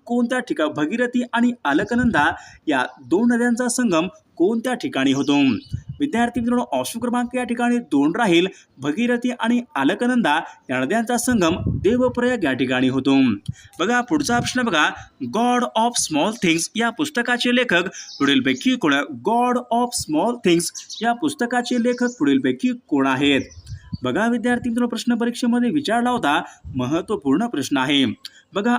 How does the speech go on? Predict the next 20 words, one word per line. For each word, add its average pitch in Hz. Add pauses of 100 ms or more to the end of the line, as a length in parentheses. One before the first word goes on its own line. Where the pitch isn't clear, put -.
(140)
अरुंधती 233
रॉय 151 (260)
या 247
पुस्तकाच्या 143 (100)
लेखिका 135
आहेत. 135 (580)
बघा, 127
पुढचा 131
प्रश्न 240
बघा, 175 (140)
नटसम्राट 185 (340)
या 185
नाटकाचे 214
लेखक 240 (340)
पुढीलपैकी 135
कोण? 160 (160)
नटसम्राट 240
या 240
नाटकाचे 220
लेखक 175